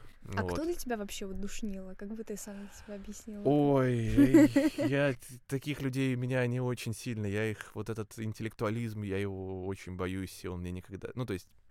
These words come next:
Speaker 1: Пафосность
Speaker 2: Да,
Speaker 1: такая, да?
Speaker 2: пафосность совершенно не нравится. Ой, не знаю, сложно, сложно описать, но таких людей много, к сожалению.
Speaker 1: Это сложно, я просто тоже для себя поняла, я, я спросила у себя,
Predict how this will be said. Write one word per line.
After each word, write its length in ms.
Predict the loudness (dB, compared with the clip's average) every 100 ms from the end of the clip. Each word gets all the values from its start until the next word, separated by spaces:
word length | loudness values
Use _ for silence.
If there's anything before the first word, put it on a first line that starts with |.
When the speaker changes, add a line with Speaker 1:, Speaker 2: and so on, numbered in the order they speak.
| -20 -20 -8
Speaker 1:
Пафосность 560 | -4 -4 -6 -12 -12 -4
Speaker 2:
Да, 220 | 4 6
Speaker 1:
такая, 40 | 8
да? 60 |
Speaker 2:
пафосность 360 | 6 4 0 -4
совершенно 320 | -4 -4 -2
не 100 | -2
нравится. 520 | 2 4 4 2 -6 -8 -14 -12 -8 -6 -4
Ой, 180 | 0 0
не 60 | 0
знаю, 280 | -2 -2
сложно, 420 | -2 0 0 0 -4
сложно 400 | -2 -2 -2 -4
описать, 460 | -6 -2 -2 0
но 160 | -2 -2
таких 280 | -2 -2 -4
людей 240 | 0 0
много, 280 | 0 -4 -6
к 80 | -10
сожалению. 640 | -10 -6 -6 -6 -10 -10 -6
Speaker 1:
Это 240 | -2 0
сложно, 340 | 2 2 2 2
я 60 |
просто 240 | 0 -2 0
тоже 220 | 2 2
для 140 | -2
себя 360 | -2 -2 0 0
поняла, 400 | -2 -6 -4 -2
я, 200 | -2 -4
я 140 | -6
спросила 640 | -6 -6 -6 -4 -4 -4 -6
у 20 |
себя, 440 | -8 -8 -6 -6